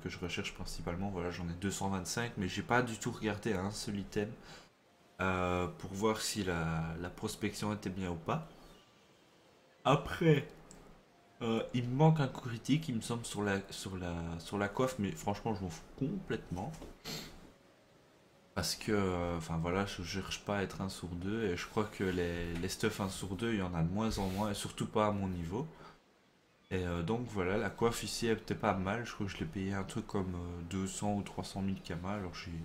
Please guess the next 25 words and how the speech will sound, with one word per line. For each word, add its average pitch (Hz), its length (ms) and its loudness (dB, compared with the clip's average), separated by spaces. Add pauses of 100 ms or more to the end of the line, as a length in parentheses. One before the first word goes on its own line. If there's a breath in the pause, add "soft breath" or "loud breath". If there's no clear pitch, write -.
(100)
j'ai 98 140 -8
sauté - 320 -8
dessus. - 200 -8
Quand 107 140 0
j'ai 101 120 2
vu 104 160 2
le 104 140 4
jet 104 180 2
en, 98 280 0
en 98 120 2
chance, 113 360 0
en 104 80 0
vita, 95 360 -2 (320 loud breath)
et 104 60 2
que - 80 -4
j'étais 104 240 0
quasiment 110 680 2
à, 90 200 4
à 92 120 0
quarante-deux 101 480 2
sagesse, 98 400 -2
je 110 60 -4
l'ai 95 100 0
pris 104 220 -4
sans 104 200 -4